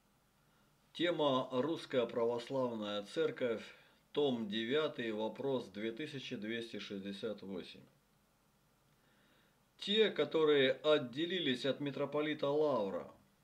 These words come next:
они как теперь живут? Знали ли вы, кого из них раньше? Какая основная черта ушедших и чего они добиваются?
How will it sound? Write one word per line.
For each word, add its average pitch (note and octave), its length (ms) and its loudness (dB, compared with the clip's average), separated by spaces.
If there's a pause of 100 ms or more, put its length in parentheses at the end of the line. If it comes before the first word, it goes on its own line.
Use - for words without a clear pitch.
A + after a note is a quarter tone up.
(760)
они D#3 520 -2 (120)
как E3+ 340 0
теперь B2 380 -4
живут? A2+ 500 -8 (640)
Знали E3+ 580 -2
ли D3+ 220 2
вы, D#3 520 0 (220)
кого D3+ 440 2
из C3 320 -4
них D3 340 -6
раньше? B2 720 -2 (560)
Какая D#3+ 520 2
основная D#3 1040 0
черта B2 640 -2
ушедших C3 880 -6 (340)
и C#3+ 160 -4
чего E3 640 2
они C3 420 -4
добиваются? A2 920 -4